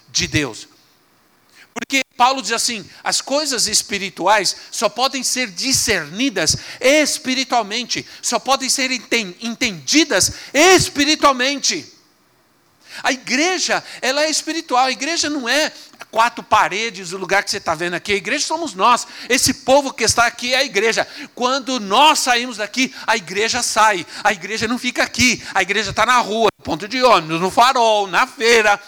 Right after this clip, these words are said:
na pizzaria, no restaurante, na churrascaria. Amém, irmãos? Pela fé, diga amém, aceito, recebo.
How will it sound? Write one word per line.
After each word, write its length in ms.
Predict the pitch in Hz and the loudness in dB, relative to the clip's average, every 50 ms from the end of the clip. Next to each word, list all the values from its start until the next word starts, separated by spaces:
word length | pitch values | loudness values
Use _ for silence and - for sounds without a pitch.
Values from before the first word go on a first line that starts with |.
| - - | -14 -8
na 140 | 151 160 170 | -6 -6 -6
pizzaria, 640 | - 165 165 156 - - 226 220 240 240 233 240 220 | -4 -4 -4 0 2 4 4 4 2 0 -4 -10 -10
no 100 | 165 143 | -10 -10
restaurante, 640 | 139 135 - - 226 262 247 226 214 208 - - 175 | -12 -6 -2 0 2 2 2 0 -2 -4 -4 -2 -2
na 80 | 160 | 0
churrascaria. 960 | 147 - 180 156 160 175 - - - 247 247 254 247 247 240 233 226 214 190 - _ _ _ _ _ _ _ _ _ _ _ _ _ _ _ _ _ _ _ _ _ _ _ _ _ _ _ _ _ _ _ _ _ _ _ _ _ _ _ _ _ _ _ _ _ _ _ _ _ _ _ _ _ - | 2 2 4 4 4 4 2 0 0 0 0 0 -2 -6 -10 -10 -8 -10 -10 -12 _ _ _ _ _ _ _ _ _ _ _ _ _ _ _ _ _ _ _ _ _ _ _ _ _ _ _ _ _ _ _ _ _ _ _ _ _ _ _ _ _ _ _ _ _ _ _ _ _ _ _ _ _ -12
Amém, 300 | - 135 131 165 214 277 | -10 -8 -4 -4 -2 -2
irmãos? 360 | 277 214 147 117 98 95 - - - _ - _ - - - - - - - _ _ | -2 -4 -6 -6 -8 -12 -18 -20 -20 _ -20 _ -20 -20 -20 -20 -20 -20 -20 _ _
Pela 340 | - 175 185 214 240 233 196 | -4 -2 0 0 0 -2 -2
fé, 280 | - - - 180 208 | -4 -6 -4 -4 -4
diga 240 | 208 180 175 160 190 | -4 -6 -6 -6 -6
amém, 340 | 180 135 113 139 165 175 160 | -4 -4 -4 -4 -2 -2 -4
aceito, 500 | 147 135 - - - 160 185 175 - 123 | -6 -6 -6 -4 -4 -4 -4 -4 -6 -6
recebo. 600 | 113 147 160 - - - 170 190 175 139 123 113 | -4 -2 0 2 2 2 2 0 -2 -4 -8 -10